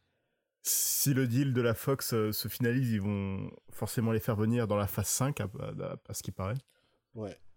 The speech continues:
Speaker 1: Mais ils vont pas te sortir nulle part, quoi. Enfin, je
Speaker 2: Ouais.
Speaker 1: pense, ouais, je pense que ça va arriver un jour ou l'autre. Mais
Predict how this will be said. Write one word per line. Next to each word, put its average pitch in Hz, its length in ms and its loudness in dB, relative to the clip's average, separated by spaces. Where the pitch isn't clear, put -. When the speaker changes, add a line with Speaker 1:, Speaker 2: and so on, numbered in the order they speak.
Speaker 1:
Mais 104 320 2
ils 107 160 0
vont 104 160 0
pas 110 140 0
te 104 60 -4
sortir 110 260 0
nulle 107 100 2
part, 123 220 -2
quoi. 104 140 -4
Enfin, 92 260 -8
je 113 100 -12
Speaker 2:
Ouais. 113 40 -2
Speaker 1:
pense, 143 180 6
ouais, 117 120 6
je - 80 -4
pense 139 140 0
que - 80 -6
ça 151 100 2
va 120 100 4
arriver 120 180 4
un 117 40 2
jour 98 160 -2
ou 98 40 -4
l'autre. 95 340 -12
Mais - 160 -8